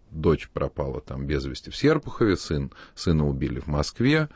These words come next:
а, и это, в общем, всё время. И надо иметь в виду, что вот когда мы, а, радуемся там, да, тому, как, как стало удобно, вот, можно поехать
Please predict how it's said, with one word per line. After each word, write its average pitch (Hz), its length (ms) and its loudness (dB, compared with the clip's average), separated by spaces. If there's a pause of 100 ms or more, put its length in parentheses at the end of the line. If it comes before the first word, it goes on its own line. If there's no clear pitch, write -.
(420)
а, 87 320 6
и 104 200 2
это, 143 200 4
в 127 60 2
общем, 123 280 0
всё 113 140 2
время. 80 260 4
И 87 40 4
надо 127 260 4
иметь 131 220 4
в - 40 -2
виду, 165 260 4
что - 200 0
вот 90 100 2
когда 90 320 2
мы, 80 340 2 (480)
а, 73 760 6
радуемся 110 560 2
там, 69 300 -4
да, 95 160 2
тому, 73 300 0
как, - 220 -4 (160)
как 76 180 -4
стало 67 260 -2
удобно, 98 480 2
вот, 71 320 -2 (320)
можно 76 260 -2
поехать - 540 -12